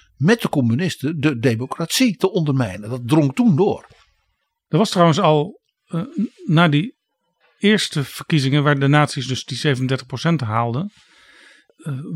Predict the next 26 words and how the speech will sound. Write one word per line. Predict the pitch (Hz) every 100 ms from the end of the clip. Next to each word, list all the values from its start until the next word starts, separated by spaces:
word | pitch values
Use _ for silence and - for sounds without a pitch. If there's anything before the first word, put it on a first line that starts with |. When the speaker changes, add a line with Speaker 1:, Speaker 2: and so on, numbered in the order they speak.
| 147 180
Speaker 2:
was | 147 175
er | 185
al | 202 170 -
aandrang | 175 202 185 160 170 170
om | 151
Hitler | 165 175
tot | 151 139
rijkskanselier | 147 165 - 143 117 131
te | 120
benoemen. | 123 123 127
Maar | 143
dat | 143
heeft | 151 -
Hindenburg | 143 156 156 139 151 - _
in | 160
eerste | 190 151 147
instantie | 131 156 147
toen | 151 147
geweigerd. | 147 160 110 117 - - _ _ _ _ - _ _ _ _ _ - -
Speaker 1:
Hindenburg, | 180 240 214 160 160 - -
die | 120 123
zei: | 143 - _ _ _ _ _ _ _ _ _ _ _ _ _ _ _
Hij | _ - 139
was | 139 127
mijn | 131 107
tegenkandidaat. | 180 185 180 180 170 143 139 226